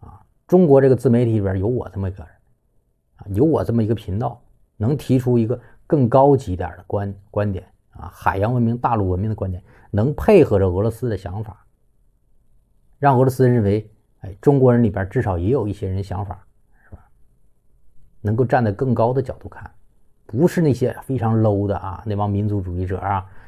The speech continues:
那帮什么地-，啊，地-，叫什-，叫什么地理啊，地理狂，就想收人远东的那帮人啊，我不点名了啊，那帮历史老师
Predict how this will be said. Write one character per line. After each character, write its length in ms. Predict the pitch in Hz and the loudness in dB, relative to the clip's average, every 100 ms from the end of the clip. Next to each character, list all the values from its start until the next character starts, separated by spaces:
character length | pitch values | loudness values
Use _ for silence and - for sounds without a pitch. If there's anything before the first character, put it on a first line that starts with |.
| - | -12
那 140 | - 101 | -2 2
帮 180 | 104 101 | 2 0
什 80 | |
么 140 | 92 98 | -2 -4
地-， 340 | 98 120 101 - - - _ _ | -2 -2 -2 -8 -20 -20 _ _
啊， 200 | 117 107 - | -12 -12 -8
地-， 220 | 147 147 - | -4 -4 -8
叫 220 | - - | -12 -8
什-， 160 | 95 104 | -6 -6
叫 140 | 101 104 | -4 -4
什 100 | 95 | -4
么 100 | 98 - - | -8 -16 -2
地 160 | 180 | 2
理 340 | 127 95 101 - _ _ _ | 2 0 -4 -10 _ _ _
啊， 280 | _ _ _ _ _ _ _ _ | _ _ _ _ _ _ _ _
地 120 | 196 | 0
理 100 | 151 | 2
狂， 340 | 117 123 139 - - | 2 2 2 0 -6
就 140 | - 147 | 2 2
想 160 | 107 | 2
收 240 | 101 139 135 | 2 6 6
人 120 | 135 | 6
远 220 | 127 101 | 2 2
东 160 | 123 131 | 2 2
的 80 | |
那 80 | 120 | 2
帮 160 | 98 92 | 0 -2
人 100 | 87 - _ _ | -6 -14 _ _
啊， 80 | 92 | -12
我 100 | 95 | -8
不 140 | 98 139 | -2 0
点 200 | 117 90 | 0 -2
名 120 | 87 | -4
了 180 | 101 104 | -4 -4
啊， 160 | 95 | -6
那 80 | 92 | -8
帮 220 | 98 104 | -4 -2
历 100 | 117 | 0
史 160 | 107 - | -2 -2
老 140 | 98 | -6
师 320 | 95 - 92 | -6 -10 -12